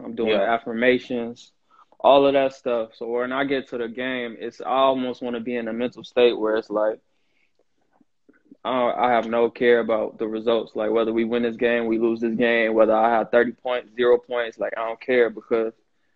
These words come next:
Speaker 1: I think when you aiming for something sometimes and you, um, thinking about something,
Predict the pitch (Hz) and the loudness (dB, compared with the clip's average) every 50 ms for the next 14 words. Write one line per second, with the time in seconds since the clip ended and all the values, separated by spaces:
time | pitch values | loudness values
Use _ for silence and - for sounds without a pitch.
0 | _ _ _ _ _ _ _ - 104 110 - 131 123 107 120 117 113 113 113 107 | _ _ _ _ _ _ _ -2 -2 -2 0 0 0 0 0 -2 0 0 0 0
1 | - 123 135 139 139 143 139 - 143 135 - - 151 147 143 143 139 - - 147 | 2 2 4 4 4 4 4 2 -2 0 2 4 4 6 6 4 2 2 2 0
2 | 139 139 - 156 147 147 147 147 143 143 139 - - 113 117 113 117 123 120 117 | 0 0 2 2 2 4 4 2 2 0 -2 -6 -8 -10 -8 -6 -4 -4 -4 -4
3 | - 113 117 117 117 113 110 110 110 110 - - 143 143 143 147 139 135 131 143 | -4 -4 -4 -4 -4 -6 -6 -8 -10 -12 -8 -4 -4 -4 -2 -2 -2 -2 0 2
4 | 139 139 139 - - 151 147 143 135 135 131 | 2 2 0 -2 -2 -2 -2 -2 -4 -6 -8